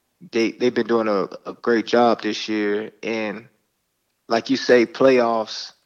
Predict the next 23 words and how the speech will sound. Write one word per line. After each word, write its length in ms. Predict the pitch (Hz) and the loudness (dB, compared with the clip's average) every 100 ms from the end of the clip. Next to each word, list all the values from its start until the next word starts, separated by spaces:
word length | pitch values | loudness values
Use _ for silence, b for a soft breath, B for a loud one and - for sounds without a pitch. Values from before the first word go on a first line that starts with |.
| _ - | _ -4
everybody 840 | 131 123 117 123 120 117 110 113 _ _ _ _ _ - | -2 -2 -2 -2 -2 -4 -6 -12 _ _ _ _ _ -16
is 180 | - - | -16 -8
amped 380 | 135 131 123 | -6 -4 0
up. 420 | 127 127 117 - _ _ _ _ _ | 2 2 0 -8 _ _ _ _ _
Everybody 540 | 135 131 123 123 123 117 | 0 2 0 -2 -2 -2
has 300 | 120 117 - | 0 -2 -2
something 340 | 131 120 117 | -4 -4 -8
to 80 | 110 | -12
prove. 600 | - 139 135 127 120 - _ _ _ _ _ _ - - | -2 0 0 -2 -8 -14 _ _ _ _ _ _ -20 -16
And 440 | 101 113 98 80 - _ _ B B B B _ _ _ _ - - | -12 -8 -8 -10 -16 _ _ B B B B _ _ _ _ -20 -2
the 140 | 127 117 | 0 2
first 360 | - 143 135 | 4 4 4
time 220 | 127 123 | 0 -2
we 120 | 120 123 | -4 -4
played 300 | - 127 117 | 2 2 2
them, 100 | 113 | 0
like, 220 | 113 110 | -4 -4
they 120 | 120 | -6
beat 200 | 120 127 | -6 -2
us 180 | 120 117 | -2 -2
real 220 | 113 107 | -4 -4
bad. 420 | 120 123 110 - | 0 0 0 -6
So 440 | - - 127 120 | -10 0 0 0